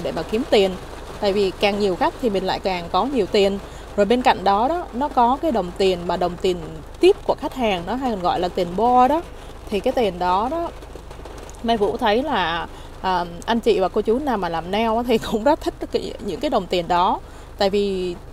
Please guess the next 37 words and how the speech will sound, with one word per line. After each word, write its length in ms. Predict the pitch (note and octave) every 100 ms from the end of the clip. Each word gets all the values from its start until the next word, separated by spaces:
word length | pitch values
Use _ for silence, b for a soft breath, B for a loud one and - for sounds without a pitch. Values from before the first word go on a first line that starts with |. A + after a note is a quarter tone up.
| -
thường 280 | - G#3 G3
á, 40 |
những 140 | A#3+ B3
cái 100 | D#4+
đồng 140 | A3+
tiền 200 | F#3+ F3
đó 220 | F3 F#3+
nó 120 | C4+
cũng 460 | D#4 - D4 D#4+ A#3+ A3 A3+
có 60 | G4
thể 180 | C#4 F3+
đủ 300 | F#3+ D#3 E3
để 140 | D#3+
cho 100 | A3
mình 160 | A#3 F#3
trang 220 | A3 A#3
trải 380 | A3 G3 C#3+ -
như 200 | G#3 A#3+
là 120 | A3
đi 180 | E3 G#3+ G#3
chợ, 460 | - F#3 F3 D#3+ - B B B -
mua 160 | A#3
đồ 160 | G3+ F3
ăn, 460 | D#3 A3+ B3+ B3
hoặc 240 | A#3 F#3 -
là 140 | F3
mình 140 | E3+ E3
mua 260 | G3+ A3+ A3+
những, 640 | A3 G#3 G#3+ C#4+ D#4 C4 A#3 -
mình 220 | F#3+ F#3
để 100 | D#3
dành, 280 | E3 F#3 F3 - B B -
mình 100 | F#3
có 100 | B3+
thể 140 | A#3+
mua 240 | F3 A3
được 120 | A3